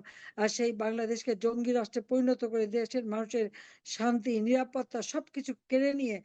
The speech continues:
আজকে যারা দেশকে ধ্বংসের পথে নিয়ে যাচ্ছে এবং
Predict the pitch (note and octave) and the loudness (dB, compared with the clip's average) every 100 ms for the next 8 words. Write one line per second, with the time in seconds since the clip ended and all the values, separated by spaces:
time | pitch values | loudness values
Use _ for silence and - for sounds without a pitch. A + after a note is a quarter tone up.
0 | - - - A#3+ - C4 A#3 A#3 A3 A3+ | -14 -20 -6 -4 -2 -2 0 0 0 -2
1 | A3 - A#3 - A3 A#3 C4+ A#3+ A#3 A#3+ | -2 -2 -4 -4 -6 -2 -2 0 -2 -2
2 | A#3 A3+ G#3 - G#3+ G3+ - - - G#3+ | 0 0 0 -2 -4 -4 -10 -14 -2 0